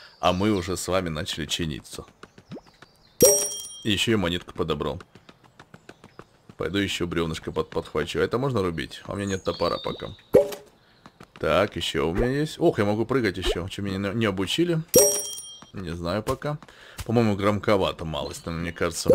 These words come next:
Ну ладно. Пятнадцать опыта, грибок нашёл, ещё немножко древесины. Цветочки нет, это пью. Позже я нашёл бочку.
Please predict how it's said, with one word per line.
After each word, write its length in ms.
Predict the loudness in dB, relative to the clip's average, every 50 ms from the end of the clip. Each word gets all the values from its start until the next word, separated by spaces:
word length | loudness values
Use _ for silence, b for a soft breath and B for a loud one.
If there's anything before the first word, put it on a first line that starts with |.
| 6 4 0 -6 -10
Ну 220 | -8 -6 -4 -2 -2
ладно. 320 | -2 -2 -4 -6 -10 -12 B B B B B B B B
Пятнадцать 420 | -4 -4 0 4 4 2 4 2 -2
опыта, 260 | 0 0 4 2 2
грибок 420 | 4 4 2 4 6 6 4 6 2
нашёл, 400 | 0 -2 0 0 2 2 2 2
ещё 180 | 0 -2 -2
немножко 340 | -2 -2 -2 -4 -2 -2 -2
древесины. 840 | 0 2 0 2 2 0 0 -2 -4 -6 -4 -4 -2 -2 0 0 0 0 0
Цветочки 460 | -2 -4 -2 -2 -2 -4 -4 -4 -4 -4
нет, 300 | -4 -2 -4 -4 -6 -6
это 160 | -6 -6 -6
пью. 500 | -4 -4 -2 -2 0 0 2 0 0 -2 -4 -8 _
Позже 200 | -4 -2 0 0
я 60 | -2
нашёл 260 | -2 -2 -2 -2 -2
бочку. 420 | 0 -2 -4 -4 -6 -8 -10 -10